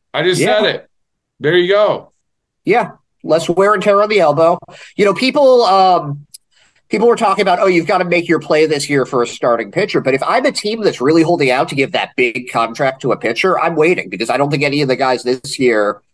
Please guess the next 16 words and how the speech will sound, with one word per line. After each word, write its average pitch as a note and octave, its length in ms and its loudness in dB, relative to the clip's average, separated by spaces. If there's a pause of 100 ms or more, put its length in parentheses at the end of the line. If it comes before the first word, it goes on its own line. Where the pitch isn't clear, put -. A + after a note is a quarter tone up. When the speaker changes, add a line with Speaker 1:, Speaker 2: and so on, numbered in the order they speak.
(500)
Speaker 2:
even, D3+ 300 0
you F3 100 0
know, E3 140 4
Verlander, E3+ 760 2
amazing C#3+ 440 -2
pitcher, E3+ 340 -2
but A#2 140 -2
he's A2+ 120 -6
forty. D#3+ 580 -2 (100)
You A#2 80 0
know, C3 80 2
you C3+ 140 0
can't E3 280 -2
build, D#3+ 320 2
you D#3 80 -8
can't G#3 240 -2